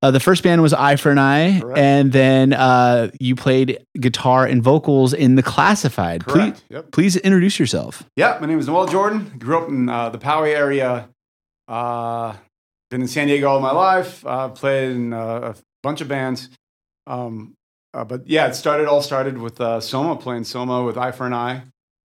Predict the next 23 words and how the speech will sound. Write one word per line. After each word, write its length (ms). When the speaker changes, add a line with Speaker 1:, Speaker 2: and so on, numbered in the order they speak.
Speaker 2:
Um, 280
it 80
actually 280
all 160
started 420
going 280
back 260
to 220
when 100
I 80
was 100
in 120
middle 180
school. 480
I 60
think 100
it 60
was, 100
like, 160
my 220
eighth 240
grade 220
year. 340